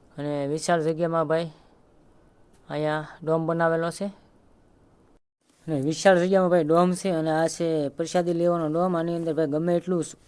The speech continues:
માણસ હોય ને સામી જાય, કારણ કે વિશાળ જગ્યામાં ડોમ બનાવેલો છે ને બહુ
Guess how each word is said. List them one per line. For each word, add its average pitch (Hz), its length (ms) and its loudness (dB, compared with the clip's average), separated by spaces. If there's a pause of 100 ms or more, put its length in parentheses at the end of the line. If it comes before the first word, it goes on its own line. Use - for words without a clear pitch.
માણસ 175 440 0
હોય 196 120 0
ને 139 200 -6 (840)
સામી 165 400 0
જાય, 151 360 -4
કારણ 151 200 -4
કે 139 460 -6
વિશાળ 143 560 -4
જગ્યામાં 175 380 0
ડોમ 165 220 -2
બનાવેલો 170 340 -2
છે 170 120 -8
ને 156 240 -4
બહુ 147 300 -2